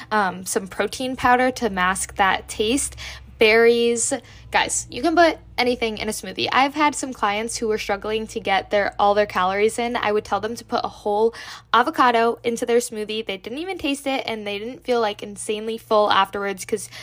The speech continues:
you're just drinking it. You're not eating it. Um, but that's definitely one trick, to do smoothies, protein shakes at one point of the day, just the loaded one. And then another thing is, a lot of times I buy fruits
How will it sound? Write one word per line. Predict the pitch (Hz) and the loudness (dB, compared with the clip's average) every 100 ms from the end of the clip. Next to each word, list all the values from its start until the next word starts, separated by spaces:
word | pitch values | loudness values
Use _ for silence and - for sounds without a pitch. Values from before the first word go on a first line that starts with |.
| - | -8
you're | 254 | -2
just | 302 - - | -2 -2 2
drinking | 226 220 226 175 | 2 2 -2 -4
it. | 175 | -8
You're | 190 185 | -6 -4
not | 185 - | -4 -6
eating | 220 214 - | -8 -8 -6
it. | - - - - - | -8 -8 -18 -10 -2
Um, | 190 180 | 0 0
but | 208 | 0
that's | 226 247 247 | 4 4 4
definitely | 220 214 226 226 226 | 2 2 -2 2 2
one | 190 185 196 | 2 -4 -2
trick, | 254 294 - _ | 0 0 -2 _
to | 240 | -6
do | 208 202 | -6 -6
smoothies, | - - 202 202 208 196 - | -6 -6 -6 -6 -6 -8 -8
protein | 208 190 190 | -10 -8 -10
shakes | 190 202 190 - | -8 -8 -6 -2
at | 190 - | -4 -2
one | 190 | -6
point | 185 202 190 | -6 -6 -6
of | 190 | -6
the | - | -10
day, | 185 233 254 254 - - - | 2 6 6 4 -4 -18 0
just | 240 | 0
the | - 240 | 0 0
loaded | 202 190 196 | 0 0 -4
one. | 208 226 285 370 - - - | -2 2 2 -2 -14 -20 -2
And | 247 254 | 0 4
then | 254 262 262 - | 4 4 0 -2
another | 247 226 233 | 2 4 2
thing | 285 349 349 | 2 -2 -2
is, | 254 - - - - _ | -2 -4 -10 -20 -20 _
a | 240 | 4
lot | 226 240 | 4 4
of | |
times | - - 208 | 0 -2 2
I | 262 | 2
buy | 240 202 196 208 | 4 4 4 2
fruits | - 214 208 233 - | -2 -4 -4 -4 -6